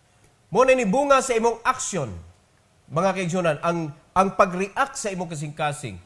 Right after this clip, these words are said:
Pero ang reaction ni David sa mga nahitabo sa iyang kinabuhi, nindot kay ang prayer. "Lord, help me." Wag siya ningon, "Lord, katong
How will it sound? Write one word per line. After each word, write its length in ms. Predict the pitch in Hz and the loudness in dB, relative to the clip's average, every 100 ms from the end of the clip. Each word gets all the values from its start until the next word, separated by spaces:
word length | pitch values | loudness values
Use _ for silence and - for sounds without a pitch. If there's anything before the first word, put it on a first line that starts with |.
| - - | -20 -4
Pero 160 | 254 | 2
ang 160 | 226 226 | 4 4
reaction 460 | 240 254 - 269 | 4 2 2 -2
ni 80 | 240 | 0
David 420 | 190 226 208 160 | 2 2 2 0
sa 160 | 110 185 | -2 -4
mga 320 | 196 196 160 - _ - | -2 -2 -4 -8 _ -8
nahitabo 480 | 196 202 196 185 240 | -4 -4 -2 -2 -2
sa 160 | 151 180 | -4 -6
iyang 80 | 170 | -6
kinabuhi, 480 | 156 151 151 120 - _ _ - | -6 -4 -4 -6 -8 _ _ -12
nindot 240 | 226 226 | -8 -8
kay 220 | - 175 | -8 -8
ang 100 | 156 | -8
prayer. 320 | 143 143 175 196 - _ _ _ _ _ _ _ _ _ _ _ _ - | -6 -8 -8 -14 -20 _ _ _ _ _ _ _ _ _ _ _ _ -8
"Lord, 320 | 185 196 117 - _ 139 | -4 -4 -6 -12 _ -8
help 240 | 196 196 | -6 -6
me." 180 | 165 107 - | -8 -10 -8
Wag 160 | 208 220 | -10 -6
siya 160 | 226 | -6
ningon, 300 | 220 214 190 | -6 -6 -6
"Lord, 240 | 202 208 139 - _ _ _ _ _ _ _ _ _ | -4 -6 -8 -16 _ _ _ _ _ _ _ _ _
katong 400 | 190 190 214 175 | -14 -8 -8 -8